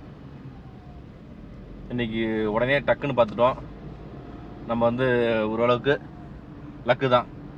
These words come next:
இன்னைக்கு. வாங்க, இன்னைக்கு அப்படியே பந்திப்பூர் போயிட்டே இருப்போம். அங்க அந்த ஃபாரஸ்ட் கெஸ்ட் ஹவுஸ் இருந்தா தங்குவோம். அப்படிலாம் திரும்பி இதே ரோட்ல வருவாங்க, சூப்பரா இருக்கும் பாத்தீங்கன்னா. எப்படியும் வரும்போது பாத்தீங்கன்னா, லைட்டா இருட்டிடும்.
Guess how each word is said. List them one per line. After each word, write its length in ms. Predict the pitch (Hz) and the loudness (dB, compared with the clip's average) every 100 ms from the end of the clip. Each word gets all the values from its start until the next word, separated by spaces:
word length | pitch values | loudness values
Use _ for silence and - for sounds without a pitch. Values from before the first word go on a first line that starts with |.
| - - 131 | -12 -10 -6
இன்னைக்கு. 280 | 117 104 101 - - - - - - - - - - - | -4 -2 -6 -8 -14 -14 -14 -14 -14 -14 -14 -16 -10 4
வாங்க, 180 | 135 151 135 | 6 8 6
இன்னைக்கு 180 | 123 117 | 6 2
அப்படியே 200 | 139 127 | 4 4
பந்திப்பூர் 420 | 139 147 139 117 | 4 2 2 2
போயிட்டே 220 | 123 127 | 2 2
இருப்போம். 280 | 120 120 135 135 - - - - - - - - - - - 120 | 4 6 6 4 -8 -14 -12 -12 -10 -4 -2 -2 -2 -6 -6 -2
அங்க 140 | 123 123 | 0 4
அந்த 120 | 123 113 | 6 6
ஃபாரஸ்ட் 340 | 135 156 147 135 | 8 6 4 0
கெஸ்ட் 160 | 127 - | -2 0
ஹவுஸ் 120 | 127 127 | 0 2
இருந்தா 160 | 139 135 | 2 2
தங்குவோம். 340 | 135 135 151 156 - - - | 2 4 4 0 -12 -14 -4
அப்படிலாம் 280 | 117 135 131 | 0 2 0
திரும்பி 240 | 160 165 131 | 0 0 6
இதே 140 | 151 | 8
ரோட்ல 220 | 151 131 123 | 8 8 6
வருவாங்க, 280 | 123 120 117 | 6 4 4
சூப்பரா 240 | 139 143 143 | 4 8 8
இருக்கும் 220 | 117 117 | 8 0
பாத்தீங்கன்னா. 360 | 113 117 117 117 - - - - - 117 | 0 0 2 2 -2 -12 -14 -14 -8 -4
எப்படியும் 240 | 131 143 | 2 6
வரும்போது 260 | 139 143 135 | 6 6 4
பாத்தீங்கன்னா, 320 | 123 135 135 | 2 4 2
லைட்டா 180 | 120 131 | 4 2
இருட்டிடும். 420 | 127 131 123 127 | 2 2 4 4